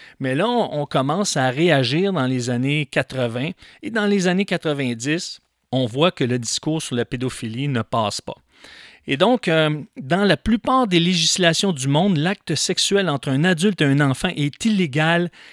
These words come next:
et sévèrement réprimé vis-à-vis de l'adulte considéré comme le seul coupable et responsable. Et donc ça, c'est important de,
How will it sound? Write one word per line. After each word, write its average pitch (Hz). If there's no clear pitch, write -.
et 131
sévèrement 185
réprimé 147
vis-à-vis 131
de 127
l'adulte 120
considéré 131
comme 135
le 120
seul 196
coupable 156
et 120
responsable. 123
Et 131
donc 147
ça, 208
c'est 156
important 131
de, 101